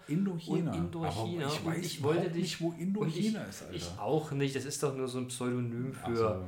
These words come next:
Speaker 2: ne?
Speaker 1: Mhm.
Speaker 2: Und ich wollte dir erzählen, äh, was wollte ich denn erzählen?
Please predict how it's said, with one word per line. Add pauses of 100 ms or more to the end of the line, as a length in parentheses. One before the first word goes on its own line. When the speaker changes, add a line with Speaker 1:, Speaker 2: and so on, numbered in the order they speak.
(220)
Speaker 2:
ne? (260)
Speaker 1:
Mhm.
Speaker 2:
Und
ich
wollte
dir
erzählen, (300)
äh, (1040)
was
wollte
ich
denn
erzählen?